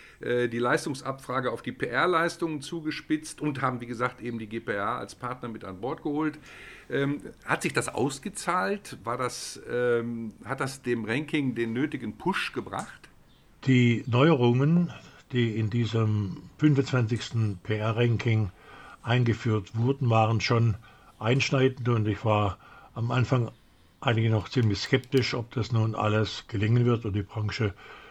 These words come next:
Speaker 2: das entsprechend aufnimmt. Denn wir hatten ja zwanzig neunzehn zum Beispiel nur zweiundzwanzig Komma fünf Prozent,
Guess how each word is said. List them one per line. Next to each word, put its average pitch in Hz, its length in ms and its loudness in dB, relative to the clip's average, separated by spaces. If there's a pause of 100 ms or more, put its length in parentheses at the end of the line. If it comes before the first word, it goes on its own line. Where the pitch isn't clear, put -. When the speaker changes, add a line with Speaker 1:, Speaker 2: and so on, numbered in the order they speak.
(160)
Speaker 2:
das 123 220 0
entsprechend 107 680 2
aufnimmt. 113 720 4 (1400)
Denn 107 240 6
wir 101 120 4
hatten 120 260 2
ja 107 280 4
zwanzig 104 420 2
neunzehn 135 800 4
zum 110 180 -6
Beispiel 107 440 0
nur 123 300 4
zweiundzwanzig 117 680 2
Komma 107 220 2
fünf 139 320 -2
Prozent, 117 560 2